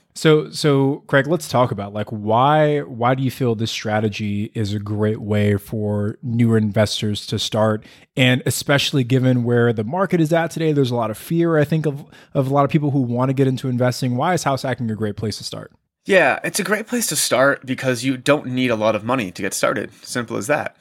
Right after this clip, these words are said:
Speaker 2: right? You need three to five percent down. So if you're in Denver buying a five hundred thousand dollar property, you need between fifteen and maybe thirty thousand dollars down.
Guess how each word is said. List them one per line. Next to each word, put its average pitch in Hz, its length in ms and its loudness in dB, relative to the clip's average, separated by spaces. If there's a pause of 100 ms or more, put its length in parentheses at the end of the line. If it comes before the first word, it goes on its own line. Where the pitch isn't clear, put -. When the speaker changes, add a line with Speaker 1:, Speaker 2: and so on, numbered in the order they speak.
(120)
Speaker 2:
right? 101 240 0
You 113 100 -6
need 117 160 -6
three 139 260 -4
to 165 60 0
five 135 240 2
percent 110 320 -4
down. 76 260 -4
So - 140 -4
if 107 80 -4
you're 143 120 2
in 143 100 -2
Denver 107 440 0 (440)
buying 113 320 4
a 101 60 -4
five 117 240 2
hundred 123 200 -4
thousand 117 280 0
dollar 120 180 -2
property, 92 520 -6 (360)
you 113 120 2
need 113 400 2 (300)
between 110 300 -4
fifteen 117 800 -2
and 98 200 -6
maybe 104 200 -4
thirty 101 300 -2
thousand 90 320 -4
dollars 87 260 -2
down. 80 260 -4